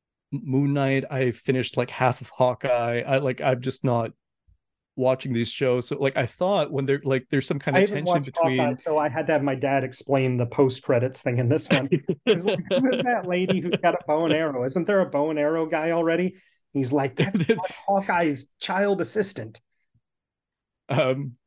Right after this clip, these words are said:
Speaker 1: it's his, his kid sidekick. But, you know, like, when there's, um, the tension between, like, Brie Larson and Teyonah Parris, I'm like, "Is this something that was, like, set up on a T V show?" I was trying to figure,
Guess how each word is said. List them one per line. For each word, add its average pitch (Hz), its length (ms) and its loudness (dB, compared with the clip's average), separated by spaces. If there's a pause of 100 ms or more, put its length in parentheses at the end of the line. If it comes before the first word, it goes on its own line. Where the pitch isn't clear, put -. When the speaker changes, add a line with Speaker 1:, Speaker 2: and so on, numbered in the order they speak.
Speaker 1:
it's 151 320 -2
his, 139 220 2
his 135 300 0
kid 143 180 0
sidekick. - 480 -2 (400)
But, - 160 -2
you 170 120 2
know, 139 140 0
like, 139 240 0
when 165 200 0
there's, 160 420 0
um, 123 540 0 (360)
the 135 80 2
tension 165 440 0
between, 123 340 0
like, 113 180 -2
Brie 123 140 2
Larson 117 560 0
and 113 340 -4
Teyonah 120 340 0
Parris, 127 500 0 (460)
I'm 143 140 -2
like, 143 300 2 (280)
"Is 139 120 0
this 233 160 0
something 208 280 2
that 175 80 -2
was, 139 120 -2
like, 127 120 0
set 123 240 -2
up 135 100 2
on 131 120 4
a 117 60 0
T - 200 -6
V 156 160 0
show?" 202 200 -2
I 147 80 2
was 143 120 0
trying 196 140 2
to 165 60 2
figure, 170 260 -2